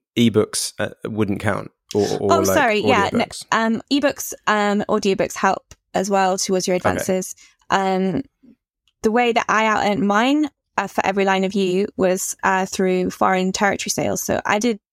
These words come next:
Speaker 2: it, Every Line of You actually did amazingly well. It, um, was, like, nine territories in eleven countries. Um, and it got optioned for a T V series as well. Um, and so what happens is all of those advances that you get offered by those foreign territories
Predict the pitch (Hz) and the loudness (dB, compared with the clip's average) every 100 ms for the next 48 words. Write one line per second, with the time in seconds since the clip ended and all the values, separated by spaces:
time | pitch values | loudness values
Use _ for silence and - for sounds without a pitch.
0 | _ _ - 196 - 294 302 220 202 151 | _ _ -4 -2 0 0 2 2 2 0
1 | - 196 180 185 196 202 190 185 180 175 | 0 -2 0 0 0 0 -2 0 0 0
2 | 165 180 - - _ - 185 - - 185 | 0 -4 -10 -20 _ 0 0 -2 -2 0
3 | 185 185 - 185 - 190 214 240 240 214 | 0 -2 0 -2 0 0 2 2 0 2
4 | 196 - 190 196 185 185 180 175 185 175 | 0 0 -2 0 0 2 0 -2 -2 -2
5 | - - - - _ _ _ 185 175 170 | -4 -2 -4 -6 _ _ _ -2 0 0
6 | 185 - 208 208 - - 110 - 185 180 | -2 -2 -2 -2 0 0 0 0 -2 -2
7 | - 175 - 190 190 180 170 170 170 175 | -2 -2 0 -2 0 -2 -2 -2 -2 -2
8 | 185 170 - 196 _ _ _ _ - 185 | -2 -2 -2 -6 _ _ _ _ -4 -2
9 | 180 175 - 185 - 196 190 - - 208 | 0 -2 -2 -4 2 2 2 -2 -4 0
10 | 220 208 - 202 190 190 - 233 226 208 | 2 0 -2 0 0 0 0 2 2 2
11 | 196 190 190 - 190 190 202 202 196 180 | 2 2 0 -2 -2 0 0 0 0 0
12 | 185 - 185 185 190 - 190 190 196 185 | -2 -2 -2 0 0 0 0 -2 0 0
13 | 185 185 - 180 185 196 196 - 180 175 | 2 -2 0 0 2 0 0 -2 0 0
14 | - | -4